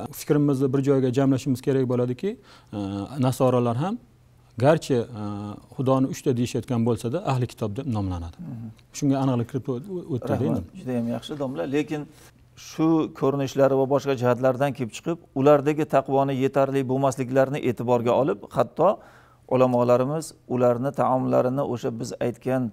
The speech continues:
Speaker 2: holatga
Speaker 1: Hmm.
Speaker 2: to'g'ri kelsa ham, yeyishlikni
Speaker 1: Karahiyat
Speaker 2: makruh
Speaker 1: bor, karahiyat
Speaker 2: degan
Speaker 1: bor deyishgan.
Speaker 2: shu
Speaker 1: Aha, shunda nimalar ko'p
Speaker 2: karohatli
Speaker 1: kitoblarda
Speaker 2: deyish.
Speaker 1: uchraydi. Lekin, a, bitta yana masala borki, bundan istisno bo'ladigan baliq. Baliqqa,
Speaker 2: Ha.
Speaker 1: ha, shu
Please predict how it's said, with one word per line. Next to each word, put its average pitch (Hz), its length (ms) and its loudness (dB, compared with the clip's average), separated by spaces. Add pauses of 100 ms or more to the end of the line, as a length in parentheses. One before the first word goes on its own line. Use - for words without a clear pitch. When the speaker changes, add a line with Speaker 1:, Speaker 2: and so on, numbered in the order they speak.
(260)
Speaker 2:
holatga 123 520 2
Speaker 1:
Hmm. 98 80 -4
Speaker 2:
to'g'ri 127 260 0
kelsa 123 300 -2
ham, 156 200 2 (240)
yeyishlikni 120 460 -2
Speaker 1:
Karahiyat 120 180 0
Speaker 2:
makruh 117 360 0
Speaker 1:
bor, - 120 -20
karahiyat 98 220 -4
Speaker 2:
degan 127 260 2
Speaker 1:
bor 90 120 -8
deyishgan. 85 220 -12
Speaker 2:
shu 95 120 -8
Speaker 1:
Aha, 87 180 -8
shunda 104 280 -6
nimalar 101 280 -6
ko'p 123 100 -6
Speaker 2:
karohatli 117 280 -6
Speaker 1:
kitoblarda 104 380 -6
Speaker 2:
deyish. 143 100 -8
Speaker 1:
uchraydi. 98 300 -6 (540)
Lekin, 147 360 -2
a, 120 140 -6 (380)
bitta 160 400 0 (300)
yana 139 240 2
masala 135 420 2
borki, 135 280 0
bundan 156 240 0
istisno 139 320 -2
bo'ladigan 131 420 2 (520)
baliq. 131 380 8 (920)
Baliqqa, 131 500 2
Speaker 2:
Ha. 131 120 0
Speaker 1:
ha, 170 220 -4
shu 123 160 -8